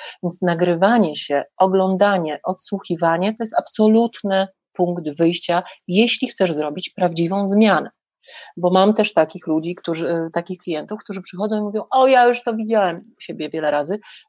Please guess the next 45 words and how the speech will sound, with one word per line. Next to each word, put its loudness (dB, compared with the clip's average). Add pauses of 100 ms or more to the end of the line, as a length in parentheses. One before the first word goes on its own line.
Wiele 4
razy 2
też -6
mi -4
mówili, -2
że 0
ja -2
to -4
robię. -2 (360)
No 4
ale 6
trudno, 0 (180)
ja -8
tak -10
mam". -6 (500)
No 0
to 0
ja 6
ten, 0
wtedy 2
często 0
mówię: -2
"Wiesz 2
co, 0
no 0
to -10
właściwie 2
chyba 0
skończymy 4
to -6
szkolenie 2
w -14
tym -10
momencie, -2 (280)
bo 2
jestem 2
pewna, 4
że -2
po -6
moim 0
szkoleniu 0
wyjdziesz 0
i -14
powiesz: -2 (360)
''Hmm, 4